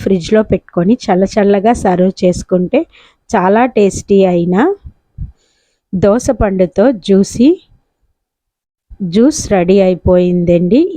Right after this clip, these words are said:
ఈ రెసిపీ మీకు నచ్చినట్టయితే ప్లీజ్ లైక్ చేయండి, షేర్ చేయండి, సబ్స్క్రైబ్ చేయడం మాత్రం మర్చిపోకండి. అలానే పక్కనే ఉన్న బెల్ బటన్ని ప్రెస్ చేయండి.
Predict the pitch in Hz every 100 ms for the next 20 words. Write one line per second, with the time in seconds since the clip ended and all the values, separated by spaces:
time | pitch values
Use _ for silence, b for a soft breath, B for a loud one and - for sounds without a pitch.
0 | 220 262 254 220 - 233 214 196 - 185
1 | 185 - 185 185 185 175 254 277 - 202
2 | 202 - 190 180 - - 180 185 208 214
3 | 202 170 - - 185 180 185 233 185 -
4 | - 196 196 - 185 185 185 202 185 -
5 | 240 277 226 - - 190 180 190 185 233
6 | 320 B B B B 190 190 190 254 -
7 | 202 - 202 208 202 185 165 180 196 190
8 | 170 180 180 254 - 202 - - 196 175
9 | 160 165